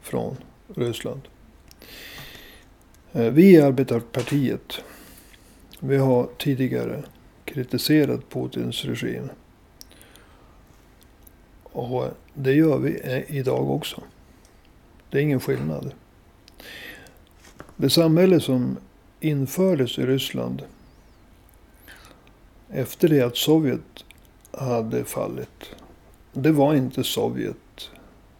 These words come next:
två punkt noll, utan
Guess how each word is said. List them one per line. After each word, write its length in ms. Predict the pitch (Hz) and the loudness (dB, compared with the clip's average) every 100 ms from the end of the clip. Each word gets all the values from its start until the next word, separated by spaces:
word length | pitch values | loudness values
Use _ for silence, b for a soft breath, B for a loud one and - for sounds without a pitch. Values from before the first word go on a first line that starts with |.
| - | -2
två 400 | - 190 - 156 - _ - - - _ - - - B B B B B B | 8 8 6 -8 -16 _ -20 -20 -20 _ -20 -20 -20 B B B B B B
punkt 340 | - 135 131 - | -2 0 0 0
noll, 340 | 180 - 147 - | 0 0 -4 -6
utan 460 | 135 135 131 135 | -2 2 2 2